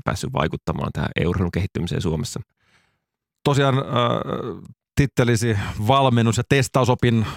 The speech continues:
Speaker 2: asiantuntija sekä fysiikkavalmentaja. Sun osaaminen ei, ei ainoastaan, äh, ylety e-urheiluun, mennään, äh, siihen sitten myöhemmin, mutta, mutta Urheiluopistosäätiö käynnisti tosiaan tämmöisen kolmevuotisen hankeyhteistyön Suomen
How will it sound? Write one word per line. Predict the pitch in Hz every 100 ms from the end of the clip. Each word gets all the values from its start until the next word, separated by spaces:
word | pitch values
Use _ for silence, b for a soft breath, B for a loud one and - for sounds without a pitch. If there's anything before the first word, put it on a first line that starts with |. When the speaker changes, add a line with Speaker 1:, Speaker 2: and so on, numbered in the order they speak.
| -
Speaker 2:
asiantuntija | 127 113 120 107 113 110 113
sekä | 117 120
fysiikkavalmentaja. | 139 123 110 117 107 107 104 95 104 101
Sun | 107 107 117 -
osaaminen | 107 107 104 101 101
ei, | 104 104 - b b b b b
ei | - 104
ainoastaan, | 107 104 95 101 92 - _ _ _ _ _ _ _ - 117
äh, | -
ylety | 113 117 107 110 -
e-urheiluun, | 156 156 131 120 117 120 117
mennään, | 117 113 110
äh, | - - - - - - 95 -
siihen | 104 127 117
sitten | 107 120
myöhemmin, | 123 117 110
mutta, | 104 107 - 104
mutta | 113 - 113 110 - -
Urheiluopistosäätiö | 143 139 123 123 - - 113 139 113 - 101 95 64 -
käynnisti | 120 117 101 107
tosiaan | 107 98 101
tämmöisen | 101 107
kolmevuotisen | - 131 104 95 92 104 98 95 b b b b b
hankeyhteistyön | - 113 - 95 95 - 90 87 - 98 87
Suomen | 104 90 90